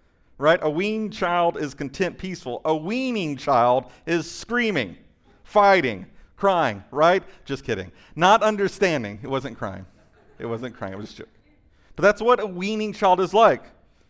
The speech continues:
You hear them regular on Sundays. I love them.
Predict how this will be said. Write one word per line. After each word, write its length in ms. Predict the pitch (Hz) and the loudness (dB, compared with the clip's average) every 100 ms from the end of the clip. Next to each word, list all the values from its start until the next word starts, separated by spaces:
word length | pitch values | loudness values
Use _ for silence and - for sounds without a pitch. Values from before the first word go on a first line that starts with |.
| _ _ _ _ _ _ _ _ | _ _ _ _ _ _ _ _
You 160 | 139 151 | -14 -6
hear 200 | 214 208 | -4 -2
them 180 | 202 | -2
regular 320 | 180 196 180 160 | 2 2 2 -4
on 100 | 147 | -4
Sundays. 540 | 160 135 104 101 - _ _ - | -6 -4 -6 -8 -16 _ _ -2
I 80 | 147 | 0
love 260 | 151 175 | 2 2
them. 140 | 120 | 0